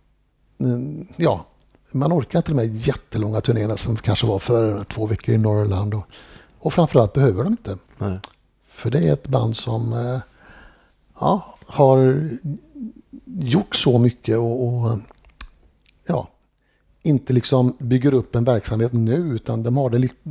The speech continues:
Speaker 1: alltså uppbyggnadsfasen finns bakom. Det finns en buss, det finns ett bokningsbolag, det finns en spelplan och det är egentligen bara ut och lira. Och, så det är skönt. Det är väldigt skönt att ha ett sånt band som, och det bara fungerar som en klocka.
Speaker 2: Har ni någon som hjälper till att rodda eller gör
Speaker 1: Ja,
Speaker 2: grabbar?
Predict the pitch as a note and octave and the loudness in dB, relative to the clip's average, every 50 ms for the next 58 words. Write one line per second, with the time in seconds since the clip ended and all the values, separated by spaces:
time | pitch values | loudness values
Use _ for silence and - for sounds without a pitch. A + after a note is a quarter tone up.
0 | D3 F#3+ - - D#3+ - - - - - F3 D3+ - - C3 A#2+ A#2+ G#2+ - - | -14 -12 -8 -6 -6 -2 -2 -2 0 0 0 -2 0 -2 0 2 2 0 2 0
1 | A#2+ - - F3+ - - C#3 - - - B2+ G#2+ - G#2+ G#2+ A#2+ B2+ A2 B2 A#2 | 0 0 0 -2 0 0 -2 -2 0 -2 -2 -2 -2 -6 -4 -2 -2 0 0 0
2 | - - A#2 G#2 A#2 C#3 D#3+ - - - B2 A2 B2+ A#2+ - - A#2 A2 B2+ A#2+ | 0 0 0 4 4 4 4 2 -2 -6 -4 0 0 0 0 -2 -6 -4 -4 -6
3 | - - A2 G2+ - A#2 A2+ A#2+ A#2+ - - - - - - - - - B2+ A#2 | -4 -4 -6 -4 -2 -2 -2 -2 -2 -4 -12 -20 -20 -20 -20 -12 -2 2 2 2
4 | - - A2+ - - B2+ A2+ G#2 - - G#2+ G2+ A2 A2 - - - - _ _ | 2 0 -4 2 4 4 4 4 2 -2 -2 -2 -2 -4 -6 -10 -20 -20 _ _
5 | - - A2+ B2+ C3+ C3+ A2+ - - A2+ A#2 A2 A2+ G#2+ - - A#2 A2+ A2+ G#2 | -8 -2 2 4 4 4 4 2 0 0 2 2 2 0 -2 -2 0 0 0 0
6 | G2+ A2+ D3 C3 C3+ - _ _ - - B2+ A#2+ A#2+ B2 C3 C#3+ - _ - - | 0 0 -2 -4 -6 -8 _ _ -12 -8 -6 -6 -6 -6 -8 -10 -12 _ -20 -20
7 | - - - - - _ _ _ _ - - D3 F3 F3 - - - G#3 G#3 E3 | -20 -20 -20 -20 -20 _ _ _ _ 2 4 4 6 4 4 2 0 0 2 0
8 | A#2+ - - - - - - - _ _ _ - - C#3 D3 D3 D3 D#3 C3+ C3 | -2 -4 -6 -16 -16 -16 -18 -20 _ _ _ 2 4 4 6 6 6 4 2 0
9 | D3+ E3 E3+ E3+ D3+ B2+ C#3 E3 C#3 B2 C#3 - - C#3 B2 A2+ - - B2+ A#2+ | 0 -4 -6 -4 -4 2 4 4 4 4 2 2 2 2 2 2 0 0 0 0
10 | A#2 A#2+ - - A#2+ A2+ G#2 - - G#2+ G#2 G#2 G#2+ - - A2 A2 G#2+ - - | 0 -2 -2 -4 -6 -6 -6 -6 -6 -6 -6 -6 -8 -6 -6 -4 -4 -4 -6 -8
11 | - - C3+ C3 B2+ C3 C3+ A#2+ A#2+ - - A2+ A2 G#2+ A2 G#2+ G#2+ G#2 - - | -6 -2 2 2 4 4 4 4 4 0 -2 -6 -4 -4 -4 -4 -4 -6 -6 -6
12 | A2 G#2+ G2 - - - A2 - - A2 - - - - - - - - - _ | -6 -6 -6 -8 -6 -6 -6 -4 -4 -6 -6 -6 -14 -16 -16 -16 -20 -20 -20 _
13 | - - - - - - - C#3+ D3 D#3 D3 C#3+ C#3 B2+ A#2 C#3 D3 C#3+ C3+ - | -20 -20 -20 -20 -18 -8 -2 0 2 2 2 2 0 0 0 0 -2 -2 -2 -4
14 | C3+ - D#3+ E3+ G3+ G3+ G3 G3+ F#3 D3 A#2+ A#2 A2+ A2+ A2+ A2+ A#2 B2 B2 B2 | -4 -2 -2 -2 0 0 0 -2 -4 -2 -2 -2 -2 0 -2 -4 -4 -4 -4 -2
15 | B2 B2+ C3 C3+ D3 C#3 D3 G3+ B3 B3+ A3+ | -2 -2 -2 0 0 2 2 4 2 2 0